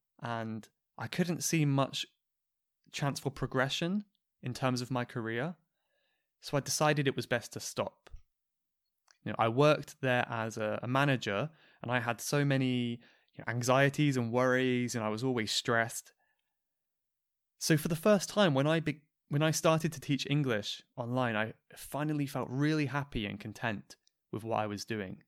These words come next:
So it's a really good way, I think, to feel like you're making a difference in people's lives and hopefully helping them achieve their goals in English.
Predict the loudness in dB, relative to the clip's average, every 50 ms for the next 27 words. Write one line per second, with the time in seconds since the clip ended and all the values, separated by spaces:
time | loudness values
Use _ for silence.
0 | _ _ _ _ _ _ _ _ -18 -14 -10 -10 -10 -10 -10 _ _ _ -8 -2
1 | 0 2 2 2 2 0 2 4 4 4 4 4 2 0 -4 -8 -8 -8 -8 -6
2 | -6 -6 -6 -8 _ _ _ _ _ _ _ -4 0 2 4 4 4 2 2 2
3 | 2 2 4 2 2 2 0 0 2 2 0 0 0 0 -2 -2 -2 -6 -6 -6
4 | -6 -6 -8 -10 _ _ _ _ _ -10 -8 -6 -4 -4 -4 -4 -2 -4 -4 -2
5 | -2 0 0 2 0 -2 -4 -6 -6 -4 -2 -2 -2 -2 -2 0 0 0 0 -2
6 | -4 _ _ _ _ _ _ _ _ _ _ -12 -6 -4 -4 -2 -2 -2 -2 -2
7 | -2 -2 -4 -4 -8 -8 -8 -6 -4 -2 -2 -2 -4 -6 -12 -18 _ _ _ _
8 | _ _ -6 -4 -4 0 2 2 2 2 2 0 -4 -6 -6 -6 -6 -8 -8 -8
9 | -10 -10 -12 -14 -18 -18